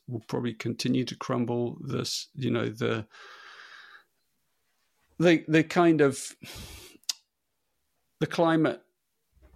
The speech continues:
problems, challenges, um, are gonna take us on an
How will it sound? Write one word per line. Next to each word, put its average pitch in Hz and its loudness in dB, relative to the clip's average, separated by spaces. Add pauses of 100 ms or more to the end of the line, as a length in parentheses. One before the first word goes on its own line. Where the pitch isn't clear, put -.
(1120)
problems, 120 0 (480)
challenges, 120 -4 (480)
um, 113 -4 (1000)
are - -4
gonna 147 2
take 147 -2
us 135 -2
on 131 0
an 117 -2